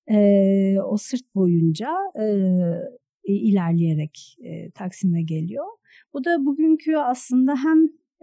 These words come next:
e, trafiğin aktığı, yani Büyükdere Caddesi'yle, e, başlayan aksa hem de, e, metronun yoluna,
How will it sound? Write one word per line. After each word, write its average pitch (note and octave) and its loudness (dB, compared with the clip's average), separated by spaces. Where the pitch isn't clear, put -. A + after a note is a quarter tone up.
e, F#3 2
trafiğin B3+ 2
aktığı, F#3+ -2
yani F#3+ 2
Büyükdere G#3+ 0
Caddesi'yle, F3+ -2
e, F3+ 0
başlayan F3+ -4
aksa F#3 -10
hem D#4 2
de, D#4+ -2
e, B3 4
metronun C4 2
yoluna, E3 0